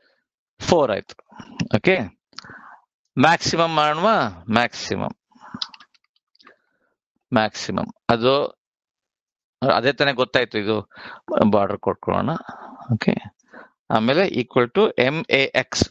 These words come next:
function ಹೆಸರು ಮ್ಯಾಕ್ಸಿಮಮ್‌ಗೆ. ಎಮ್ ಎ ಎಕ್ಸ್ ಅದನ್ನ ಹೇಳ್ಕೊಂಡು ಮಾಡಿದ್ರೆ ಫ-, five to P five. okay, ಅದನ್ನ center ಮಾಡೋಣ. ಆಯ್ತಾ? ಆಯ್ತು, Maximum ಮಾಡಿದ್ವಿ,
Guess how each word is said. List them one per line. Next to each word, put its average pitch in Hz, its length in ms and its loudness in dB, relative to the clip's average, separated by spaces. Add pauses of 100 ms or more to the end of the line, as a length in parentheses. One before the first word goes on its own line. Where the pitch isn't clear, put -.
function 120 400 -2
ಹೆಸರು - 440 -2
ಮ್ಯಾಕ್ಸಿಮಮ್‌ಗೆ. - 720 -4 (720)
ಎಮ್ 101 200 2
ಎ 98 60 2
ಎಕ್ಸ್ - 540 -6 (500)
ಅದನ್ನ 107 120 0
ಹೇಳ್ಕೊಂಡು 104 400 -2
ಮಾಡಿದ್ರೆ 110 340 0 (1120)
ಫ-, - 260 -2
five 110 220 0
to - 160 -16
P 98 140 0
five. - 480 -2
okay, - 180 -2 (580)
ಅದನ್ನ 110 160 2
center 104 380 -2
ಮಾಡೋಣ. 107 340 -4 (720)
ಆಯ್ತಾ? - 440 -2 (140)
ಆಯ್ತು, 101 220 -2
Maximum 107 540 0
ಮಾಡಿದ್ವಿ, 101 400 -2